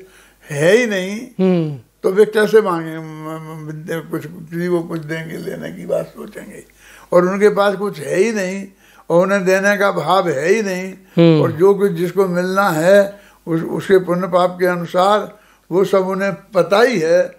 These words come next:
Speaker 2: हम्म।
Speaker 1: और उससे ज़्यादा कभी मिल नहीं सकता। तो उनके सर्वज्ञ वीतरागी स्वरूप को हम समझेंगे तो उसके अंदर मांगने की वृत्ति ही खड़ी नहीं होगी।
Speaker 2: नहीं मांगेंगे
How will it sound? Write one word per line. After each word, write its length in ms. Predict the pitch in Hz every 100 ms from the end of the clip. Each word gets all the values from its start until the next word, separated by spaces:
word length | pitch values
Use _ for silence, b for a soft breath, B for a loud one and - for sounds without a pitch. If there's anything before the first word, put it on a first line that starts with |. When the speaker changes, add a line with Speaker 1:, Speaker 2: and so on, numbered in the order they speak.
| -
Speaker 2:
हम्म। 260 | 185 160
Speaker 1:
और 100 | 156
उससे 320 | 175 180 196 196
ज़्यादा 320 | 196 190 196
कभी 280 | 180 190 196
मिल 300 | 175 175 202
नहीं 160 | 240
सकता। 600 | 180 165 160 160 151 - b b b
तो 100 | 175
उनके 240 | 202 214
सर्वज्ञ 500 | - 170 175 196 190
वीतरागी 580 | 190 175 170 180 185 190
स्वरूप 380 | 185 175 190 185
को 400 | 185 170 170 - B B -
हम 180 | 170
समझेंगे 720 | 170 165 170 170 190 208 208 214 b b b
तो 100 | 170
उसके 260 | 180 - 185
अंदर 360 | 180 170 196
मांगने 540 | 185 165 160 165 165 165
की 160 | 175
वृत्ति 420 | 170 147 139 -
ही 220 | 170 151 170
खड़ी 300 | - - 123
नहीं 280 | 127 123
होगी। 380 | - - - - - B B B 156 175
Speaker 2:
नहीं 180 | 220 247
मांगेंगे 800 | 233 226 233 233 208 233 262